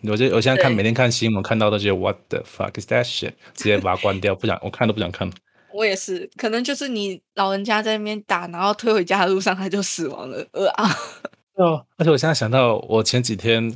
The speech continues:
Speaker 1: 看到一个新闻标题，有够瞎，那个记者写的标题真的吓到爆，什么说，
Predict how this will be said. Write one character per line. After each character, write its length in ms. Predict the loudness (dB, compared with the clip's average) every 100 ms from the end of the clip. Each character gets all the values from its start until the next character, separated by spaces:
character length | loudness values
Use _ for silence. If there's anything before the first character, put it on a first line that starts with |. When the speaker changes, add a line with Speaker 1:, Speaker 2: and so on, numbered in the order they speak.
| -6
Speaker 1:
看 160 | 0 4
到 160 | 4
一 40 | 2
个 100 | 0
新 200 | 0 0
闻 140 | 0
标 180 | 0 0
题， 200 | -2 -4
有 320 | 0 2 2
够 200 | 2 2
瞎， 280 | 4 4 4
那 100 | 4
个 80 | 2
记 240 | 2 2
者 160 | 2 2
写 280 | 2 0
的 60 | -2
标 200 | 0 0
题 140 | 0 0
真 40 |
的 120 | -2
吓 240 | 0 2 2
到 160 | 2
爆， 240 | 2 2 0
什 100 | -2
么 140 | -4
说， 240 | 0 0